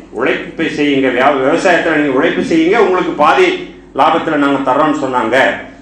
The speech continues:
அப்துர் ரஹ்மான் பின் அவுஃப் ரலியல்லாஹு அன்ஹு வந்து பிரபலமான ஒரு வியாபாரி. அவருக்கு வந்து நூற்றுக்கணக்குல ஒட்டகங்கள் இருக்கும் அப்படின்னு சொல்லி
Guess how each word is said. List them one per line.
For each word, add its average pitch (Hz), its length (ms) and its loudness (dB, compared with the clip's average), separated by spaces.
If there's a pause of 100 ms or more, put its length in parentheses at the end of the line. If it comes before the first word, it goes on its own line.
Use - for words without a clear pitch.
(460)
அப்துர் 190 220 2
ரஹ்மான் 185 400 2
பின் 160 300 -2
அவுஃப் 170 300 0
ரலியல்லாஹு 151 380 2
அன்ஹு 139 120 0
வந்து 135 300 2
பிரபலமான 185 760 0
ஒரு 180 200 2
வியாபாரி. 147 420 2 (1200)
அவருக்கு 113 320 -2
வந்து 143 500 0 (420)
நூற்றுக்கணக்குல 190 760 0
ஒட்டகங்கள் 143 580 0
இருக்கும் 117 460 -4
அப்படின்னு 113 160 -4
சொல்லி 120 260 -2